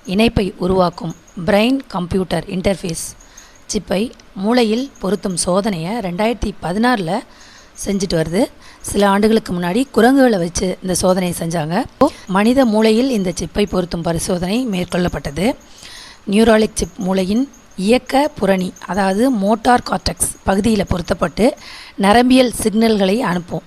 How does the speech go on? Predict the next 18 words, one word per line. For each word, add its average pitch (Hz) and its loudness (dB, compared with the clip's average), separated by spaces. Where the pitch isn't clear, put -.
இந்த 254 4
சிப்பை 202 0
பொருத்துவதன் 196 2
மூலம் 180 -2
திறன்பேசிகள் 220 2
கணினிகளை 196 2
கட்டுப்படுத்த 175 -6
முடியும். 165 -10
பக்கவாத 208 4
நோயால் 185 0
பாதிக்கப்பட்ட 185 0
முப்பது 269 2
வயதான 190 0
நோலாண்ட் 233 6
ஆர்பக் 175 -2
என்பவருக்கு 196 0
மார்ச் 226 4
மாதம் 196 0